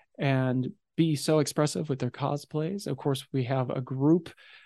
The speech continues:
doing Inferno Saga right now, and most of that is filmed. We've got a few people, including myself, that need to get that going and taken care of.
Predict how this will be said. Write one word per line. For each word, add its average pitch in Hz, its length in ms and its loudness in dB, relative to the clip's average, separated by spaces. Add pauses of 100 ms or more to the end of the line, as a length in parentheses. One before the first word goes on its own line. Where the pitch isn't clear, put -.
(200)
doing 202 340 8
Inferno 185 420 4
Saga 170 340 2
right 151 200 2
now, 156 300 4
and 131 400 2
most 175 320 4
of 165 80 0
that 170 220 2
is 139 160 -2
filmed. 185 440 2
We've 139 160 -2
got 139 180 0
a 135 40 -2
few 143 220 -4
people, 151 320 0
including 143 280 0
myself, 135 340 0
that 127 100 -2
need 135 140 0
to 127 100 -4
get 135 200 0 (380)
that 131 320 2 (260)
going 147 440 4
and 127 120 -2
taken 120 280 -4
care 151 340 0
of. 160 220 -2